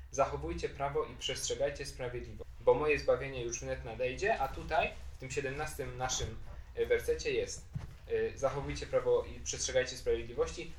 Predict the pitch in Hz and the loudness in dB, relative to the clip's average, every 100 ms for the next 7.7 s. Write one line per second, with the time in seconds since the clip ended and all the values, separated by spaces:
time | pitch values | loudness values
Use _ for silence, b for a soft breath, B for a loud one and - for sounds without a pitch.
0 | - 123 135 165 175 - 131 131 135 139 | 2 4 6 4 4 0 -2 2 2 2
1 | - 127 120 113 123 147 139 123 113 143 | 0 -2 0 -4 -2 0 0 -4 0 0
2 | 143 135 127 117 113 110 104 90 - 127 | 0 -4 -4 -4 -2 -2 -4 -10 -12 -4
3 | 147 151 156 165 170 - - - 143 151 | -2 -2 -2 -4 0 0 0 -6 2 4
4 | 131 113 - - - 113 117 117 - - | 4 2 -2 -14 -14 -8 -6 -6 -8 -10
5 | 117 113 110 110 113 - 117 107 117 110 | -8 -6 -8 -10 -8 -6 -6 -4 -6 -8
6 | - 110 107 - 113 107 107 107 113 113 | -12 -12 -12 -8 -8 -8 -10 -12 -8 -4
7 | 131 117 117 113 117 110 131 | -4 -4 -2 0 0 2 2